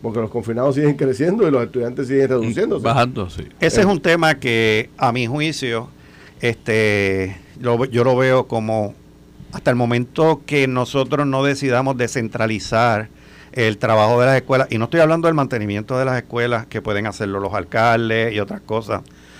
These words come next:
Speaker 3: Yo creo que la descentralización tiene que llegar al punto del empoderamiento del director de la escuela,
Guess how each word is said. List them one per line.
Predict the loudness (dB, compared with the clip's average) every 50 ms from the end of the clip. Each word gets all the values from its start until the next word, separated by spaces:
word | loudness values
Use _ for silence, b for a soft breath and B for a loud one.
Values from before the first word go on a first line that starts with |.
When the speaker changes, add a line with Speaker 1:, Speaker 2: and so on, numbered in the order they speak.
| B B B B B
Speaker 3:
Yo | 0 0 0 2
creo | 2 4 4 4 4 4
que | 2 0 2
la | 2
descentralización | 2 2 2 0 -2 -2 -2 -2 -2 -2 -2 -2 -4 -2 0 0 2 2 0 0
tiene | -2 -2 -4 -2
que | -2 -2
llegar | 0 0 2 2 2
al | 2 2 0
punto | 0 -4 -4 -2 0 0 0 2
del | 2 2
empoderamiento | 0 -2 0 0 2 2 2 2 2 0 0 0 -2 -2 -2 -2 0
del | 0 0 0
director | -2 -4 -4 -6 -4 -4 -2 0
de | 0 0
la | 0 0
escuela, | -4 -2 0 0 0 0 -2 -4